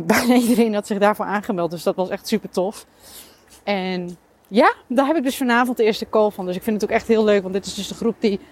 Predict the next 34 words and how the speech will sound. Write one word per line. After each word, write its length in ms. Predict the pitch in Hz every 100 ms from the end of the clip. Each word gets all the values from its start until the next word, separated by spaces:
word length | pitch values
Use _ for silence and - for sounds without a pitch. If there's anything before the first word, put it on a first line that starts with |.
| - -
van 120 | -
september 440 | 196 208 226 226 202
tot 140 | 233
november, 540 | 202 190 214 226 208 -
ehm, 540 | 185 196 190 196 196 190 -
het, 380 | 190 190 - -
ehm, 280 | 185 175 180 180 - _ - - - _ _ _ _
traject, 520 | - 247 247 233 226
zeg 200 | - 226
maar, 120 | 214
heeft 220 | 208 202 -
gedaan. 420 | 185 214 240 262 - _ _ _ _ _ _ _ _ _ _ _ _ _
En 460 | 240 233 226 220
die 100 | 208
ga 100 | 220
ik 60 | 214
allemaal 160 | 190
weer 100 | 160
spreken. 340 | - 165 170 262
En 60 |
dat 120 | 240 -
vind 140 | 196
ik 80 | 196
gewoon 180 | 185 -
echt 320 | 196 - - _ _ _ _ _
onwijs 440 | - 466 262 185 175
leuk. 260 | 165 240
Daar 120 | 320
heb 120 | 262 -
ik 40 |
onwijs 340 | 320 285 233
veel 140 | - 175
zin 240 | 160 156
in. 140 | 190